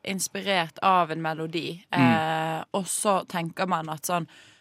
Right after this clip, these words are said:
Speaker 1: eh, eller disse låtskriverne, eller jeg vet ikke hvem det er som faktisk tar disse valgene da, men at de tenker sånn,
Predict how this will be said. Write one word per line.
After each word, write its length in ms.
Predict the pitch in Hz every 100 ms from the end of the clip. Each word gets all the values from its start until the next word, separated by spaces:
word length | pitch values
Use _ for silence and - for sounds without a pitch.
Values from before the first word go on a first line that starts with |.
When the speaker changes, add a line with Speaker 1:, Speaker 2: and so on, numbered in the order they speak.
| _ -
Speaker 1:
eh, 240 | 185 -
eller 180 | 180 175
disse 280 | 175 - 190
låtskriverne, 600 | 180 170 - 190 180 175
eller 120 | 175
jeg 20 | 202
vet 140 | -
ikke 120 | - 233
hvem 160 | 208
det 80 | 180
er 20 |
som 140 | 180 -
faktisk 420 | 180 170 - - -
tar 240 | - 196
disse 180 | 165 190
valgene 340 | 185 180 165 180
da, 100 | 240
men 120 | 208
at 140 | 185
de 100 | -
tenker 260 | 190 180 -
sånn, 220 | 180 175